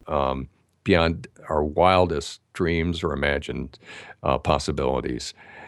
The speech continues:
And so, yeah, um, the willingness to move forward despite the challenges, despite the setbacks, despite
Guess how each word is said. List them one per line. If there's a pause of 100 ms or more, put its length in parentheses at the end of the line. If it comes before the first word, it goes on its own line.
(280)
And
so,
yeah, (300)
um, (440)
the
willingness
to
move
forward
despite
the
challenges,
despite
the
setbacks,
despite